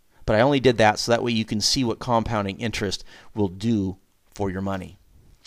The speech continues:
And one more thing I just wanna talk about when it comes to investing. Investing is all about how much time you have to invest and then the risk that you want to take. And for example, here we go.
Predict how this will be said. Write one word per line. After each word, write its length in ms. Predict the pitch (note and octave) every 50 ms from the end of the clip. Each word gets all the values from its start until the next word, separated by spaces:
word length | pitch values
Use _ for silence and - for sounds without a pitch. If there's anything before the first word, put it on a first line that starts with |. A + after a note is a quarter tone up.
| - -
And 120 | - F3 G3
one 120 | G#3+ A3
more 140 | G#3+ G#3 D#3
thing 200 | - D3+ B2+ A2
I 60 | G#2
just 140 | G2 F#2+ A2
wanna 140 | A2 G#2 F#2+
talk 260 | G#2 G#2+ G2+ - -
about 280 | G2 G2 F#2+ G2 - - - - - - - -
when 100 | A#2 A2+
it 60 | -
comes 220 | - A2+ A2 -
to 80 | - A2
investing. 460 | G#2 G2+ G#2 G2 - - G2+ F#2 - - _ _ _ _ _ _ _ _ _ _ _ _ _ - -
Investing 420 | C3+ C3 B2+ E3+ G3 - A#3+ A#3 G3
is 80 | D#3+
all 120 | E3+ D#3 D#3
about 260 | C#3 B2+ A#2+ A#2 - - - - - - - -
how 100 | - C#3
much 220 | D3 D#3 D3+ - -
time 260 | - B2 A#2 A2+ A2
you 80 | G#2+
have 400 | G2 G#2+ G2+ F#2 F2+ F#2 - - - - _ _ _ _ _ _ _ _ _ -
to 140 | - A2+ G#2
invest 500 | G2+ F#2+ - - - - - - - - - - _ _ _ _ _ _ _ _ _ _ - - -
and 240 | - B2 A#2 A2+ A2+
then 280 | A2+ A2+ A2+ A2 G2+ - - - - - - - -
the 100 | A#2+ A2
risk 300 | A2 A#2 A#2 - - -
that 120 | B2 -
you 100 | A#2+ A#2+
want 200 | A2 G#2+ G#2+ G#2+
to 120 | - A2+ F#2+
take. 260 | - - - - - - - _ _ _ _ -
And 100 | C3+ C3
for 160 | D#3+ E3+ D3+
example, 400 | B2+ A2+ C3 C3 B2 A2+ - -
here 180 | F#2+ B2 A#2+ A2+
we 80 | G2+
go. 100 | G2+ -